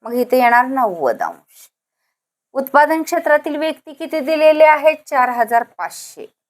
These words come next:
एकूण व्यक्ती आपण किती मांडलेले आहेत? एक्स.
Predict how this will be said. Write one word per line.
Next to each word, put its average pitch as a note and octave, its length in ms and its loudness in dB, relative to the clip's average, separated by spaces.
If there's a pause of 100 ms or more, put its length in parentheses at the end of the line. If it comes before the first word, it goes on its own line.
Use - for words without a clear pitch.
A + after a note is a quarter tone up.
(2250)
एकूण C#4 380 2
व्यक्ती D#4+ 380 0
आपण D4+ 300 2
किती D#4 260 -4
मांडलेले D4+ 560 2
आहेत? C#4+ 360 2 (200)
एक्स. - 680 -12